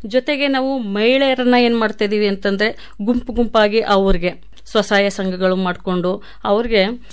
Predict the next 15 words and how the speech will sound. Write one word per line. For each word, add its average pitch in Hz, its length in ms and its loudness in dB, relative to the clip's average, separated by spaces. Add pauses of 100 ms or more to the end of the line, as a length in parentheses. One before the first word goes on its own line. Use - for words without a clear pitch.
ಸರ್ಕಾರದ 220 420 0
ಯೋಜನೆಗಳು 202 760 0 (160)
ಅಂದ್ರೆ 190 200 0
ಸ್ವಯಂ 190 320 2
ಉದ್ಯೋಗಗಳನ್ನ 180 800 0 (120)
ಕಲ್ಪಿಸ್ಕೊಡುವಂಥದ್ದು, 180 840 2 (280)
ಈ 233 140 4
ಮೂಲಕ 254 380 4
ಅವರನ್ನ 202 440 4 (380)
ಒಂದು 202 240 4
ನಾಗರಿಕತೆಗೆ 214 1200 0 (160)
ತರುವಂತ 190 360 2
ಕೆಲಸಗಳು 196 680 -2 (200)
ನಡೀತಾ 180 380 2
ಇದೆ. - 500 -4